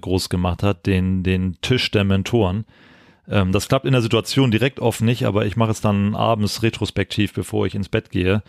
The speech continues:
dass ich mich einmal sozusagen an den großen runden Tisch setze mit all meinen Vorbildern und die einfach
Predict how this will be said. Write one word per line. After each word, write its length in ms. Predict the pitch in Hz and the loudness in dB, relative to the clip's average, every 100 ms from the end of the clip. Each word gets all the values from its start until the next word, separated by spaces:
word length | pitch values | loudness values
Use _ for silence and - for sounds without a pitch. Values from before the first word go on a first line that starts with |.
| - - _ _ - | -14 -20 _ _ -6
dass 200 | 101 - | -4 -4
ich 120 | 95 | -2
mich 200 | 107 98 | 0 2
einmal 280 | 110 110 107 | 0 2 2
sozusagen 480 | 101 92 101 101 101 | 0 0 2 2 2
an 80 | 101 | 0
den 100 | 92 | 2
großen 280 | 110 - | 0 0
runden 260 | 98 107 110 | 0 0 0
Tisch 220 | 120 113 | -2 0
setze 260 | 101 - 101 | 0 0 0
mit 120 | 98 | 0
all 160 | 104 107 | 2 2
meinen 200 | 101 95 | 2 0
Vorbildern 680 | - 113 95 90 90 110 110 _ _ _ _ | -2 0 2 2 0 0 -4 _ _ _ _
und 380 | - 98 92 85 - | -2 0 0 -2 0
die 160 | 113 | 2
einfach 520 | 101 90 90 85 - | 2 0 0 -2 -8